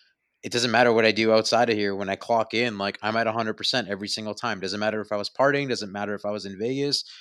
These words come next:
When I'm here, I'm here and I'm present." And I think he proved that, that, like, it didn't distract him from what his ultimate goal was either, even though, you know, in, in most cases, you would think that, you know, partying and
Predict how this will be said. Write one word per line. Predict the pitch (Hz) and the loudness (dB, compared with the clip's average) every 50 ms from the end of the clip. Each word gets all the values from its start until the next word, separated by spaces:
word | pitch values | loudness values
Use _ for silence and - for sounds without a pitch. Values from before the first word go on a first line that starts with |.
| - _ _ | -20 _ _
When | - 104 | -8 -6
I'm | 101 104 101 | -6 -4 -2
here, | 107 117 123 127 120 | 0 2 2 4 4
I'm | 107 101 92 | 2 0 -2
here | 92 107 113 117 113 | -6 -4 -2 -2 -2
and | 110 98 | -2 -2
I'm | 95 95 | -6 -8
present." | 92 _ - 117 120 107 107 101 98 - | -8 _ 0 0 0 0 -2 -6 -6 -8
And | 92 95 | -8 -8
I | 98 95 | -8 -6
think | - 127 - - | -6 -8 -10 -8
he | 120 | -10
proved | 104 - - 107 117 143 139 | -10 -8 -4 -4 -4 -2 -2
that, | 113 101 95 92 - | -2 -2 -2 -2 -4
that, | - 92 92 85 | -6 -8 -10 -8
like, | 95 98 98 95 92 - - _ _ _ _ _ _ _ _ _ _ _ _ - | -6 -6 -6 -6 -8 -12 -16 _ _ _ _ _ _ _ _ _ _ _ _ -8
it | 120 - - | -8 -2 0
didn't | 131 120 131 131 - | 0 0 0 -2 -2
distract | 113 107 - - 120 113 139 - - | 0 0 2 4 4 4 4 2 0
him | 117 104 | -4 -8
from | 98 - 107 104 101 | -8 -8 -8 -4 -2
what | 104 101 | -2 0
his | 104 101 | 0 2
ultimate | 107 104 110 - 113 107 104 | 0 0 -2 -4 -8 -10 -8
goal | - - 113 113 110 | -4 -2 -2 0 0
was | 107 107 104 95 101 | 0 -2 -2 0 0
either, | 98 113 120 107 101 98 | 0 2 0 0 0 -2
even | 98 98 95 101 101 | -4 -4 -6 -6 -4
though, | 101 101 101 98 101 98 95 - _ _ _ _ _ _ - | -2 -2 -2 -2 -2 -4 -6 -10 _ _ _ _ _ _ -8
you | 107 | -4
know, | 104 101 101 101 101 | -2 -2 -2 -2 -4
in, | 101 101 | -6 -8
in | - 98 98 101 | -10 -10 -10 -6
most | 101 104 110 110 - - _ _ _ _ _ _ _ _ | -4 -2 -2 -2 -4 -6 _ _ _ _ _ _ _ _
cases, | - - 120 139 135 - 104 101 98 98 | -4 -2 0 2 2 2 2 0 -2 -2
you | 101 104 | -2 -2
would | 101 101 - | -4 -4 -4
think | - 117 113 110 - | -4 -4 -4 -4 -4
that, | - 101 98 - _ _ _ - | -4 -4 -4 -6 _ _ _ -12
you | 107 | -10
know, | 95 98 98 - _ | -8 -10 -10 -12 _
partying | - - 117 110 107 107 104 101 98 98 98 | -2 0 2 2 2 2 0 -2 -4 -6 -8
and | 98 95 95 | -10 -10 -12